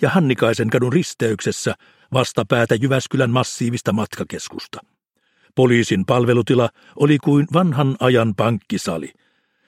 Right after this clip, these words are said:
Asiakkaat istuivat penkeillä odottamassa pitkänomaisen tilan ikkunan kupeessa.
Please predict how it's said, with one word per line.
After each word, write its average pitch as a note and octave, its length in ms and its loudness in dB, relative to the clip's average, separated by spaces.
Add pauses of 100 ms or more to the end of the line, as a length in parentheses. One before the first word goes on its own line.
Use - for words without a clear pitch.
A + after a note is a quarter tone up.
(120)
Asiakkaat A#2 540 2
istuivat A2 420 -2
penkeillä A#2 600 2
odottamassa C3 600 0
pitkänomaisen B2+ 760 0
tilan A#2+ 320 0
ikkunan G#2+ 540 -4
kupeessa. - 500 -8